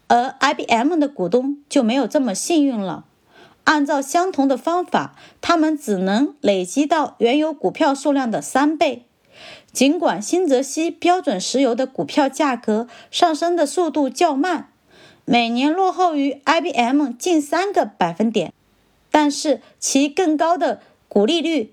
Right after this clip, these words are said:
却使它成为投资者更好的选择。你可以在表三中看到两家公司提供给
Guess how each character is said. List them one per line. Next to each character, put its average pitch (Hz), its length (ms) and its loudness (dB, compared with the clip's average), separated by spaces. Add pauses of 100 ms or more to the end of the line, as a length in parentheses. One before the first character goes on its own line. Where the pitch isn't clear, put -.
(140)
却 370 220 2
使 208 180 -4
它 294 220 0
成 262 240 -2
为 233 340 -2
投 226 260 0
资 311 240 -2
者 226 360 -4
更 403 180 -2
好 185 180 0
的 185 120 -2
选 156 280 -2
择。 165 360 -2 (840)
你 269 180 2
可 285 240 0
以 339 140 0
在 285 220 0
表 190 240 0
三 330 280 0
中 370 280 -2 (180)
看 359 240 2
到 302 240 0
两 208 220 0
家 294 160 0
公 349 240 0
司 339 320 -4 (320)
提 277 120 4
供 349 200 0
给 220 260 -2